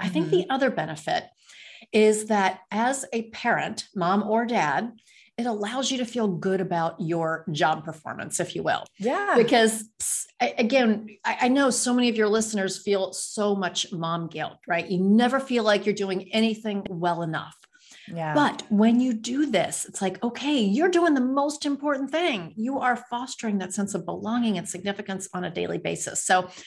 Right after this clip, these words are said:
Speaker 1: you can go to bed at night just feel like, feeling like you are rocking this whole parenting thing. So it's
Speaker 2: I
Speaker 1: great for
Speaker 2: love
Speaker 1: your
Speaker 2: that.
Speaker 1: kids, but you're gonna be amazed at how, how good you feel about
Speaker 2: Yeah.
Speaker 1: the job that you're doing as a mom or dad.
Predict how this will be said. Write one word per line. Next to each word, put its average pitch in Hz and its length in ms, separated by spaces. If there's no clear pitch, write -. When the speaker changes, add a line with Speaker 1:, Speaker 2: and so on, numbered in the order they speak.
Speaker 1:
you 285 100
can 311 140
go 302 80
to 254 80
bed 214 300
at 226 100
night 175 240
just - 260
feel 269 240
like, 220 180
feeling 277 300
like 185 240
you 226 140
are 208 180
rocking 185 720
this 196 240
whole 185 280
parenting 160 520
thing. - 240
So 185 300
it's - 200
Speaker 2:
I 233 400
Speaker 1:
great 294 160
for - 40
Speaker 2:
love - 180
Speaker 1:
your 277 100
Speaker 2:
that. 302 160
Speaker 1:
kids, 339 320
but 240 180
you're 247 120
gonna 262 160
be 262 260
amazed 269 680
at 208 240
how, 220 340
how 214 200
good 214 300
you 196 340
feel - 500
about 165 380
Speaker 2:
Yeah. 135 120
Speaker 1:
the 185 80
job 175 360
that 180 100
you're 170 100
doing 160 360
as 151 160
a - 20
mom 147 240
or - 80
dad. 65 300